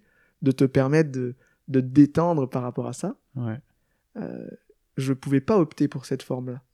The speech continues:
Speaker 1: puisque tu étais toi-même dedans aussi.
Speaker 2: Ouais.
Speaker 1: Donc, quand l'autre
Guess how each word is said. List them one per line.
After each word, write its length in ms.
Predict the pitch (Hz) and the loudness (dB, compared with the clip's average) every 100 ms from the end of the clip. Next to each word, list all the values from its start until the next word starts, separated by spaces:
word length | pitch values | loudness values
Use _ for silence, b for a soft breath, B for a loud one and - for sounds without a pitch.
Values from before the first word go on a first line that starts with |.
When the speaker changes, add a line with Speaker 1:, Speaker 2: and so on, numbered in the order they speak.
| _ _ _ | _ _ _
Speaker 1:
puisque 220 | - 151 | 0 2
tu 80 | 156 | 6
étais 140 | 160 | 4
toi-même 300 | 156 165 170 | 6 4 6
dedans 260 | 160 156 156 | 6 6 4
aussi. 300 | 139 - 151 _ _ _ | 0 -6 -8 _ _ _
Speaker 2:
Ouais. 200 | 117 110 123 _ _ - | -8 -8 -12 _ _ 0
Speaker 1:
Donc, 360 | 151 226 - b b b b b b b _ _ _ _ | 2 2 -2 b b b b b b b _ _ _ _
quand 480 | - 226 240 - - | 4 4 2 -4 -6
l'autre 640 | - 160 185 202 196 - | 0 6 6 6 2 -8